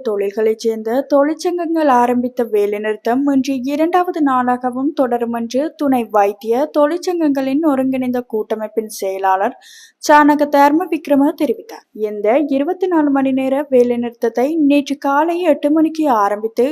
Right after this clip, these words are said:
இன்று காலை நிறைவு செய்ய திட்டமிடப்பட்டது. இருப்பினும் நேற்று கூடிய துணை வைத்திய தொழிற்சங்கங்களின் ஒருங்கிணைந்த கூட்டமைப்பின் நிர்வாக குழு வேலைநிறுத்தத்தை நாற்பத்தெட்டு மணி நேரம் வரை தொடர முடிவு செய்தது.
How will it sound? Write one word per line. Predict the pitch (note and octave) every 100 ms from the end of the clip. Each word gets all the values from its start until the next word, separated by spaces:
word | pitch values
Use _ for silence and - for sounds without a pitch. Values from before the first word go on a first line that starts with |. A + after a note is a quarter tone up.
| D4+
இன்று | C#4+ D4+ F#4
காலை | F4 D4 D#4 E4
நிறைவு | D4+ E4 D#4+
செய்ய | D4+ C4 C4+
திட்டமிடப்பட்டது. | D#4 D4 A#3+ G3 F#3 E3+ _ _ _ - - _
இருப்பினும் | G#3 G#3 G#3 G3 G3+ C#4 C#4+ C4
நேற்று | D4+ D4+ F#4
கூடிய | F4+ D#4 D4+ E4 E4
துணை | D4 C4 A3
வைத்திய | A3 G#3+ A#3 A#3+ D4 D4+
தொழிற்சங்கங்களின் | D4 D#4+ F#4 F4+ D#4 C#4+ C#4+ E4 D4
ஒருங்கிணைந்த | D4 E4+ E4+ E4 D#4+
கூட்டமைப்பின் | D#4 A3 A3 A3 A3 A#3 C#4 - - - _ B3+
நிர்வாக | D4 D4+ G4 G4 F4 D#4+
குழு | D4+ D#4+ E4 D4
வேலைநிறுத்தத்தை | D#4 F4 F4+ D#4 - C4+ C#4 E4 D#4 C#4
நாற்பத்தெட்டு | D4 - - F4 D#4+ B3+
மணி | B3 B3
நேரம் | B3 B3+ A#3+
வரை | G#3 G#3+ C#4 D#4+ D4+
தொடர | D4+ F4 F4
முடிவு | F4 D4+ C#4+ C4+
செய்தது. | G#3 F#3 E3+